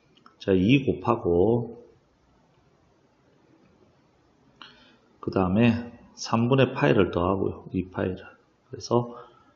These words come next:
삼분의 이 파이에, 자, 이 세타 더하기 삼분의 이 파이. 그 다음에 이 파이에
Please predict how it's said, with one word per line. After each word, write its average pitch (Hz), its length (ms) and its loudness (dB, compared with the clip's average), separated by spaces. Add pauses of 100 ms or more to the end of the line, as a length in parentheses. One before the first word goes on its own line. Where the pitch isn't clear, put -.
(120)
삼분의 120 520 2
이 92 160 0
파이에, 104 560 0 (1300)
자, - 160 -4
이 95 200 2
세타 139 680 0
더하기 98 460 2
삼분의 98 560 0
이 90 260 -4
파이. 92 200 -6 (1120)
그 - 160 -18
다음에 107 680 -2 (200)
이 95 200 -2
파이에 104 800 2